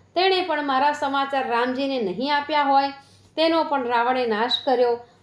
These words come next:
હું અહીં બંધક બનાવી છું. તેની જાણ થઈ હોત, તો તેમણે પોતાના દિવ્ય બાણો વડે રાક્ષસોનો નાશ કર્યો હોત. હે રાક્ષસીઓ, રામ લક્ષ્મણની નજરે ચડ્યા પછી રાવણ પણ જીવી શકશે નહીં.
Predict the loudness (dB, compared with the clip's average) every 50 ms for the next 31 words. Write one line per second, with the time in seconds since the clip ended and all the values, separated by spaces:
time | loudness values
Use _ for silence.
0 | _ 2 2 4 4 2 0 0 0 0 0 2 2 2 2 2 2 0 0 0
1 | 2 0 0 0 -2 -4 -4 -2 0 0 0 -2 -4 -10 _ _ -2 0 2 2
2 | 2 2 2 2 2 2 0 -2 -4 -2 -2 0 0 0 0 2 2 4 4 4
3 | 2 0 -4 -10 -18 -4 0 2 4 4 4 2 0 -4 -8 -16 -20 _ _ _
4 | 0 2 2 2 2 2 0 0 0 2 2 0 2 2 0 0 -2 -2 -4 -4
5 | -2 -2 0 0 2 0 0 0 0 0 0 0 2 2 2 2 2 0 0 0
6 | -2 -2 -2 0 -2 -4 -2 -2 -2 -2 0 -2 -2 -2 -2 -2 0 0 0 0
7 | 0 2 2 2 2 0 -4 -10 -18 _ _ 0 2 4 4 4 4 2 0 0
8 | 0 0 0 0 0 0 2 2 4 2 2 -2 -6 -12 -20 -20 -8 -2 0 0
9 | 0 0 0 0 0 0 -2 -2 -4 -6 -4 -4 -2 -2 -2 -2 0 0 2 2
10 | 2 2 0 0 0 2 2 2 2 0 -2 -2 -2 -4 -4 -4 -4 -6 -10 -20
11 | _ _ -2 0 2 2 2 2 2 2 0 0 0 0 -2 -2 -2 -4 -6 -4
12 | -4 -2 0 0 0 0 0 -2 -2 -2 0 0 0 -2 -2 -2 -2 -2 -4 -4